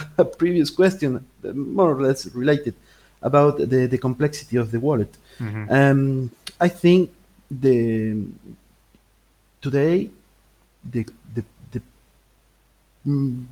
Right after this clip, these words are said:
Speaker 1: developing a wallet is a bit harder probably than before. And, mm, especially now,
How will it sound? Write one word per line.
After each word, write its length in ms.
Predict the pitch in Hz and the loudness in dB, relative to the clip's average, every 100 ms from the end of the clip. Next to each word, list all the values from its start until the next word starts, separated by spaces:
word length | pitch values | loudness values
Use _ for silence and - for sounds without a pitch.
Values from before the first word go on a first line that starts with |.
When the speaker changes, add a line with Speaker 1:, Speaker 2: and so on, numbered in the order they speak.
| - | -8
Speaker 1:
developing 380 | 139 156 151 139 | -2 -2 0 -2
a 60 | 127 | 0
wallet 260 | 143 139 | 2 0
is 440 | 139 - - - - _ _ | -4 -14 -16 -20 -20 _ _
a 60 | 117 | -6
bit 220 | 123 - | -6 -8
harder 520 | - - 123 110 107 107 | -20 -6 -2 -2 -2 -6
probably 400 | - 117 113 107 | -2 -2 -2 -2
than 180 | 107 | -4
before. 500 | 95 113 160 180 185 - - - - _ _ - | -4 -2 4 4 2 -10 -20 -20 -20 _ _ -2
And, 560 | 139 143 147 147 - - - | 2 4 4 2 0 -6 -2
mm, 440 | 160 160 160 160 - _ _ _ | 0 2 0 -2 -6 _ _ _
especially 880 | 135 - - - 190 - 180 180 175 | -10 -10 -4 -2 -2 2 4 6 4
now, 480 | 170 160 113 87 | 4 2 2 -2